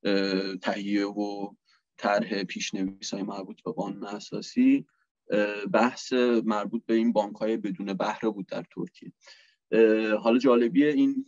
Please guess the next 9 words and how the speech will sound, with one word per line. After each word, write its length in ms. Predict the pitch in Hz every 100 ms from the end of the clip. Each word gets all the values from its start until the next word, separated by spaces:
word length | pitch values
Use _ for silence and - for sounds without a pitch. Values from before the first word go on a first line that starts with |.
| _
بانک‌های 360 | 120 117 131
بدون 300 | 120 120 120
بهره 360 | 117 113 120 127
اینه 180 | 131 135
که 100 | 135
عمدتاً 400 | 104 110 110 127
این 180 | 131 123
بانک‌ها، 560 | 110 110 - 127 131 _ -
اه، 480 | 104 104 101 98